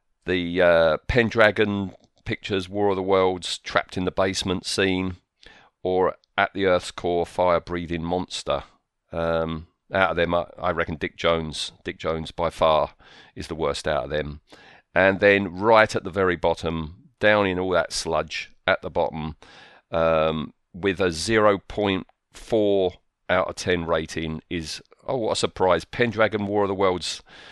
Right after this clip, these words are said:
reappears with their, their heat ray. Um, zero point four is pretty low. I can't, off the top of my head, think of anything worse.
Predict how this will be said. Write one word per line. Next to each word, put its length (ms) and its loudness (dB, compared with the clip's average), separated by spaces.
reappears 680 2
with 320 -4
their, 220 4
their 320 2
heat 280 -6
ray. 300 -4
Um, 460 -2
zero 400 2
point 500 -2
four 540 -2
is 140 -8
pretty 320 -6
low. 260 0
I 120 2
can't, 520 4
off 140 -2
the 80 -10
top 180 -8
of 260 -6
my 300 0
head, 260 -2
think 220 -6
of 80 -12
anything 420 -4
worse. 600 -6